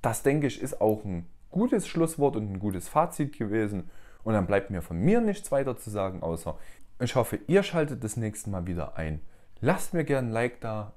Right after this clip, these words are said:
über ein Abo würde ich mich riesig freuen. Und bis dahin,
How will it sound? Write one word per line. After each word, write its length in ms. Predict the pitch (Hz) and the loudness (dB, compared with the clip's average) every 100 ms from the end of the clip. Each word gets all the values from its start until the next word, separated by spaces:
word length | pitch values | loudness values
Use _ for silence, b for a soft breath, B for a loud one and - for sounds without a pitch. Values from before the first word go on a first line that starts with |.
| - | -2
über 200 | 123 110 | 0 2
ein 80 | 98 | 2
Abo 300 | 90 95 87 | 0 0 0
würde 180 | 87 | -2
ich 80 | 87 | -4
mich 220 | 87 85 - | -6 -6 -6
riesig 300 | 80 80 - | -6 -6 -6
freuen. 340 | 80 73 71 b b b - | -6 -4 -6 b b b -6
Und 100 | 98 | -4
bis 240 | 95 85 | -2 -4
dahin, 460 | - 80 82 78 76 | -4 -2 -2 -4 -6